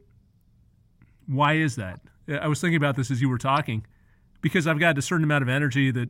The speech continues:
I just need to work off. Uh, so I can devote it in that direction. Or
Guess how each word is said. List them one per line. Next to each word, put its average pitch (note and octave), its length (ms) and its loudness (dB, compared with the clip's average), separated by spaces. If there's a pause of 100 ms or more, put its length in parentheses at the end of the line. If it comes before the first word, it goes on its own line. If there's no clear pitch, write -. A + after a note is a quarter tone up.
I D3 80 -2
just C#3 160 -4
need C#3+ 280 2
to D3 80 -4
work C3+ 260 -2
off. D3+ 360 -6 (560)
Uh, B2+ 200 -2
so C3+ 360 -2
I D3+ 100 -4
can D3 140 0
devote C#3+ 320 2
it C#3+ 120 0
in D3 140 0
that C#3+ 180 2
direction. B2 540 -4 (480)
Or D3 460 2